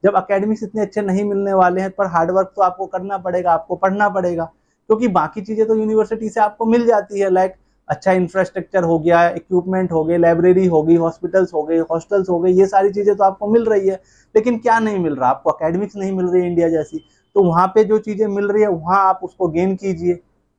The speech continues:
और फिर आप अपना हंड्रेड परसेंट दीजिए। अलग-अलग सोर्सेज हैं, सोशल मीडिया है, यूट्यूब्स हैं या फिर ऐप है, प्रेप लीडर है, आपका अनअकैडमी है, मैरो है, इन सारे सोशल मीडिया ऐप,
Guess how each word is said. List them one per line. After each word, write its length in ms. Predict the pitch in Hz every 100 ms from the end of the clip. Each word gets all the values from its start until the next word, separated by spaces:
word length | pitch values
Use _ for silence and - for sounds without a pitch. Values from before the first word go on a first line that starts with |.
| _ _ -
और 80 | 165
फिर 180 | 208
आप 160 | 208 196
अपना 240 | 165 196 208
हंड्रेड 420 | 185 180 190 185
परसेंट 340 | 180 180 175
दीजिए। 440 | 156 165 151 160 151 _ _ _
अलग-अलग 500 | 175 190 202 202 196
सोर्सेज 500 | 190 180 175 202 190 190
हैं, 100 | 180
सोशल 360 | 175 160 180 170
मीडिया 360 | 175 175 185
है, 240 | 175 170 165
यूट्यूब्स 520 | 175 175 190 175 175
हैं 140 | 170
या 140 | 170 175
फिर 240 | 185 180 - _ _ -
ऐप 240 | 175 185 175
है, 80 | 170
प्रेप 300 | - 175 175
लीडर 340 | 180 175 175
है, 380 | 165 160 165 160 _ _ _ _ _ _ -
आपका 380 | 143 - 175 165
अनअकैडमी 840 | - 170 165 156 175 170 175 185
है, 220 | 160 160
मैरो 380 | 156 160 165 180
है, 160 | 180 226
इन 140 | 233
सारे 400 | 220 - 175 214
सोशल 340 | 208 185 196 185
मीडिया 320 | 180 175 185 - 151
ऐप, 240 | 180 180